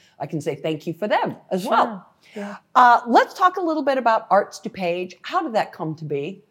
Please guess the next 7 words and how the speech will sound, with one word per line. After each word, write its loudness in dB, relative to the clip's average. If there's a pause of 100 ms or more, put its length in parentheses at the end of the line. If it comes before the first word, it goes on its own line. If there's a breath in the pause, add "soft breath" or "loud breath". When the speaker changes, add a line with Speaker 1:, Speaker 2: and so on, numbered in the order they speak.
(200 soft breath)
Speaker 2:
So 4
Arts 0
DuPage -2
stemmed -2
from -4 (960)
a -4
donor, -8